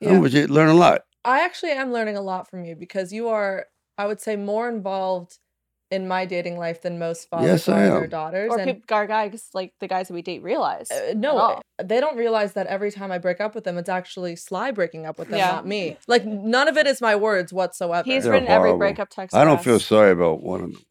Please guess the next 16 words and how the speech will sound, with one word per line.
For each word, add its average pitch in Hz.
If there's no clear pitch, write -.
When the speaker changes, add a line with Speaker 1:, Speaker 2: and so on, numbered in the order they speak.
Speaker 2:
Uh, -
by 262
the 302
way, 269
and 233
they 247
always 233
give 220
a 214
great 190
response. 185
I 196
do 214
have 269
to 262
say, 180